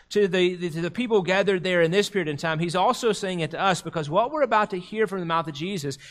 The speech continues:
is something that we need to also, here in even twenty-first century America, pay special attention to. Because the heart of the matter here, what Jesus is going to talk about here,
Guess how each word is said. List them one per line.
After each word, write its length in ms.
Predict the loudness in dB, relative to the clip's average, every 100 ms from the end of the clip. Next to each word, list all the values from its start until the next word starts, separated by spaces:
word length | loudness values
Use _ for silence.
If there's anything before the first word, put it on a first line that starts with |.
| -4
is 120 | -2 2
something 420 | 2 2 2 0
that 180 | 0 -4
we 320 | -6 -4 -2
need 240 | -2 -2
to 100 | -4
also, 640 | -2 0 -2 -4 -4 -4 -6
here 400 | -6 0 0 0
in 300 | -4 -8 -8
even 300 | -8 -6 -6
twenty-first 580 | -4 -2 -2 -2 -4 -4
century 380 | -6 -4 -6
America, 640 | -4 -4 -4 -4 -6 -10 -12 _ _ -8
pay 100 | -6
special 400 | -2 -2 -2 -6
attention 480 | -8 -8 -8 -10 -12
to. 160 | -14 -18 _ _ _ _ _ _ 2
Because 220 | 4 6
the 100 | 4
heart 240 | 6 6
of 60 | 6
the 80 | 2
matter 420 | 2 4 4 2
here, 140 | 2
what 180 | 0 -2
Jesus 420 | -2 -2 -2 -2
is 120 | -2
going 180 | 0 0
to 60 | -2
talk 380 | 0 4 4 4
about 280 | 2 2
here, 260 | 2 -2